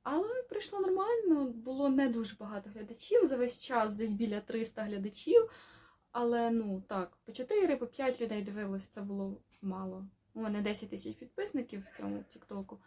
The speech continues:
але дивилось людей не дуже багато. Я малювала малюнок в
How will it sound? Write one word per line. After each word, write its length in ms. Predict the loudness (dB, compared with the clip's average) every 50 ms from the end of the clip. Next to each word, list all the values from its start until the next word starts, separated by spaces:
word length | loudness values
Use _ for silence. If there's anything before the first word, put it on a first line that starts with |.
| -20 -20 -20 -20 _ _ _ _ _ _
але 520 | -4 0 2 2 2 2 0 -2 -4 -4 -6 -6
дивилось 460 | -6 -4 -4 -2 -4 -4 -6 -6 -6
людей 200 | -4 -2 -2 -2
не 100 | -2 -2
дуже 220 | -4 -8 -10 -12 -12
багато. 400 | -12 -12 -12 -12 -14 -14 -16 -18 -20 -20 _ _ _ _ _ _ _ _ _ _ _
Я 260 | -8 -4 -2 -2 0
малювала 500 | 0 0 2 2 2 2 2 2 2 2
малюнок 560 | 2 2 2 2 2 4 4 2 2 0 0 0
в 180 | 0 0 0